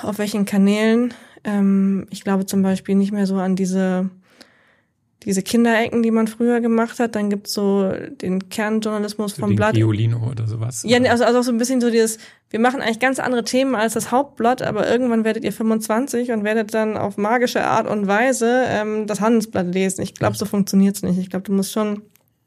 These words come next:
Speaker 1: die Kernbedürfnisse vielleicht für eine andere Zielgruppe erzählen. Da probieren wir auch Dinge,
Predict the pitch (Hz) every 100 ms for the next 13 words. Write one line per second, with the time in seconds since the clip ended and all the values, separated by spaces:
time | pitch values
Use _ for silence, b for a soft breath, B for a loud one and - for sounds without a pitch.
0 | _ _ - 185 - 196 202 196 208 202
1 | 196 190 185 185 196 185 196 196 262 262
2 | 254 262 247 247 - 247 254 262 B B
3 | B B B B 196 - 185 214 277 269
4 | 233 240 247 247 254